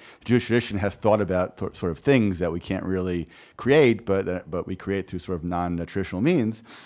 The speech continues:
So that's a book which, again, it's like, it assumes that, like, um, letters are, like, the foundation of the analysis, and somehow, like, all parts of the body are connected to the letters. So, in other words, the letters are almost like the D N A here. So just talk for a few minutes, if you can, about,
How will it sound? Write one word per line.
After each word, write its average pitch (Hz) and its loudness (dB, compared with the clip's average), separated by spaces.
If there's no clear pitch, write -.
So 139 4
that's 151 4
a 180 4
book 156 4
which, 120 2
again, 139 4
it's 117 0
like, 107 4
it 117 2
assumes 135 2
that, 107 2
like, 101 0
um, 95 0
letters 110 4
are, 98 4
like, 95 2
the 92 -8
foundation 98 0
of 90 0
the 92 0
analysis, 110 0
and 95 -8
somehow, 101 -2
like, 95 -2
all 117 6
parts 113 4
of 101 -2
the 98 0
body 104 6
are 107 2
connected 123 -4
to 127 -4
the 123 0
letters. 110 -2
So, 98 2
in 117 2
other 117 6
words, 107 4
the 101 2
letters 113 6
are 107 4
almost 101 2
like 87 -6
the 87 -6
D 95 0
N 90 2
A 135 4
here. 113 -2
So 156 2
just 165 -6
talk 302 4
for - 0
a 190 4
few 143 2
minutes, 139 4
if 117 -2
you 107 0
can, 120 2
about, 98 2